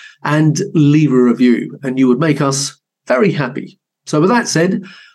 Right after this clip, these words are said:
on with today's show. I had an email recently from, I'm gonna describe her as a frustrated salon owner. And I'm gonna read out what she said in her email. She said, "In my salon,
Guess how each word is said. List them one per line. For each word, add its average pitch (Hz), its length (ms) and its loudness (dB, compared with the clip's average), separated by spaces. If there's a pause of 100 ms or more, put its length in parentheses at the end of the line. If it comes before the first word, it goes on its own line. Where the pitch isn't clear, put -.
(180)
on 185 220 0
with 151 440 0
today's 131 680 0
show. 123 500 -4 (1300)
I - 60 -2
had 262 120 0
an 226 120 2
email 151 600 2 (200)
recently 156 640 2
from, 147 400 -2 (680)
I'm 233 60 4
gonna 254 160 2
describe 165 480 0
her 165 100 2
as 160 220 0
a 165 180 2
frustrated 131 960 -4
salon 127 400 0
owner. 113 340 -4 (120)
And 151 220 -2
I'm 240 120 -2
gonna 262 140 0
read 160 220 2
out 135 260 -2
what 135 160 -4
she 143 140 -4
said 131 240 -2
in 120 120 2
her 123 200 4
email. 120 360 0
She 143 140 -4
said, 160 300 -2 (440)
"In 285 400 4
my 170 240 0
salon, 135 500 -6